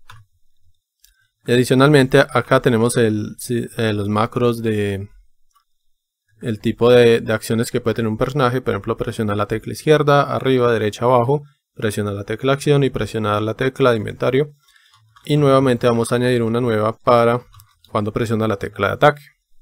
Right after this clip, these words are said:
Sin embargo, estos son solo los macros y son solamente los nombres. Ahora tenemos que añadirlos en init system, que es donde definíamos las variables globales. Tenemos que definir qué sprite va a utilizar el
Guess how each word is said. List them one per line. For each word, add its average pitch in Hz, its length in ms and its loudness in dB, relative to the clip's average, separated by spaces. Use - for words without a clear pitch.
Sin 139 140 -2
embargo, 156 280 6
estos 143 220 4
son 147 100 2
solo 143 520 2
los 143 260 2
macros 127 440 0
y 117 60 -4
son 101 160 -6
solamente 110 380 -4
los 117 100 -2
nombres. 113 480 -4
Ahora 117 400 2
tenemos 107 340 -4
que - 80 -4
añadirlos 117 640 -2
en 143 460 -2
init 139 300 0
system, 135 440 -2
que 113 120 -2
es 104 40 -2
donde 117 200 0
definíamos 107 440 -2
las 110 140 -2
variables 107 420 -4
globales. 131 600 2
Tenemos 127 300 2
que 151 80 4
definir 113 380 2
qué 139 200 6
sprite 131 540 2
va 117 200 0
a 107 40 4
utilizar 110 560 0
el 113 460 0